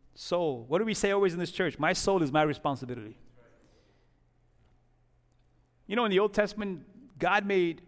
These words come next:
a agreement with the people. He said, "Fire will be the symbol of my presence among you.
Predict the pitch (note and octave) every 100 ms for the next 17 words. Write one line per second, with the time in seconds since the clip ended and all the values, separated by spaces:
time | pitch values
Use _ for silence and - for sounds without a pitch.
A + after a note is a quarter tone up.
0 | - D#3+ D3+ C3+ - C#3+ C3 E3 E3 D3+
1 | C#3+ - - E3+ D3+ C#3 C3+ D3+ C3+ -
2 | - _ _ _ _ _ _ _ - -
3 | E3 F#3 G#3 G3 F3 D#3+ C3 C3+ - F#3
4 | F3+ E3+ C#3 C#3 - D#3+ C#3 C#3+ B2+ -
5 | - C#3+ C#3+ E3+ E3 B2 A2+ A2